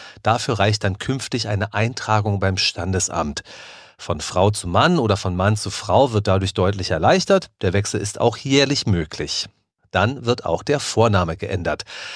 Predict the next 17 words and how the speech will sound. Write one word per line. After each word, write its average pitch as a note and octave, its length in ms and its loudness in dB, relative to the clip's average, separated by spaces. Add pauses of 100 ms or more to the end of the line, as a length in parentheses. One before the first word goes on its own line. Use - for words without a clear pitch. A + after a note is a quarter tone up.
(360)
Die A2+ 80 -6
Person A#2+ 420 0
dann C#3+ 180 2
mit C3+ 100 -4
seinem G#2 280 2
alten E3+ 420 2
Geschlecht D#3 480 0
oder A2+ 140 0
seinem A2 200 2
alten A#2 340 -2
Vornamen D#3+ 520 2
anzusprechen, A#2+ 640 -2
könnte F#3 460 0
unter C#3 260 0
Umständen A#2+ 480 -2
strafbar G#2 640 0
sein. F3 300 4